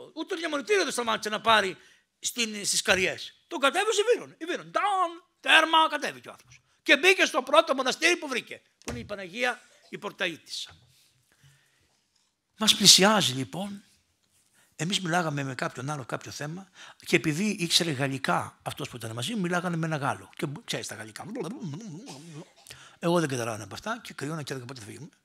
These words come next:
Αυτό το παιδί άρχισε να μας γυρίζει γύρω-γύρω, γύρω-γύρω, γύρω-γύρω. Σε μια στιγμή, ένα πράγμα που πρέπει να κάνουμε οι άνθρωποι της Εκκλησίας είναι, εάν είμαστε τρεις και είμαστε έτσι,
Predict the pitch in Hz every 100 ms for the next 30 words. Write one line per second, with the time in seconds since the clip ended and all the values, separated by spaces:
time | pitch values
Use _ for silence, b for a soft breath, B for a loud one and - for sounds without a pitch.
0 | B B B B B - 190 190 170 156
1 | 190 190 175 156 143 151 190 165 165 160
2 | 147 123 107 - 135 131 101 127 143 139
3 | - 113 110 143 131 - _ _ - B
4 | B B B B - 156 175 208 139 156
5 | 190 269 - - B B B B _ _
6 | _ 160 170 185 160 165 170 135 127 151
7 | 139 123 - 143 139 127 127 143 127 -
8 | 117 117 - 135 123 110 95 - - 131
9 | 151 175 151 127 - 131 - 131 123 -
10 | 107 107 - 170